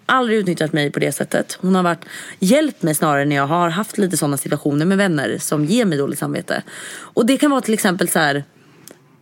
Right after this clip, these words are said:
nu var det här väldigt länge sedan, för jag festar typ aldrig längre. Men det kan vara så här,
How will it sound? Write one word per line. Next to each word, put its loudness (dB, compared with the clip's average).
nu 2
var 0
det 0
här -2
väldigt -2
länge -2
sedan, -4
för -4
jag -2
festar -6
typ -6
aldrig -2
längre. -4
Men 2
det 2
kan 2
vara 2
så -2
här, -2